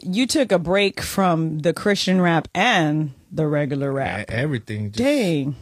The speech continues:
Speaker 2: I was still recording people.
Speaker 1: Uh-huh.
Speaker 2: But it's different. Uh,
Speaker 1: When you're behind the mic
Speaker 2: when I,
Speaker 1: yourself.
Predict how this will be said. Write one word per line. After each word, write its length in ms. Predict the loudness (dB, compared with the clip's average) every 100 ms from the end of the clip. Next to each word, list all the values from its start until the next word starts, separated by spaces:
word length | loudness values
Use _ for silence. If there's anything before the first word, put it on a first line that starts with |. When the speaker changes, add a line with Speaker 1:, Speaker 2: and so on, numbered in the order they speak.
| -10
Speaker 2:
I 200 | -2 0
was 160 | 2 0
still 220 | 0 2
recording 500 | 2 0 0 0 0
people. 380 | -2 -6 -6 -8 -4
Speaker 1:
Uh-huh. 320 | 0 2 0 -2 _ _ -8
Speaker 2:
But 380 | -2 2 2 0
it's 220 | 0 -2 -2
different. 580 | 0 0 0 -2 -2 -6 _ _ -6
Uh, 340 | -2 -2 -4 -4
Speaker 1:
When 180 | -2 0
you're 140 | 0
behind 440 | 0 0 2 2 0
the 60 |
mic 420 | -2 -2 -4 -6 -20 _ -10
Speaker 2:
when 360 | -6 0 0
I, 40 | -2
Speaker 1:
yourself. 180 | -6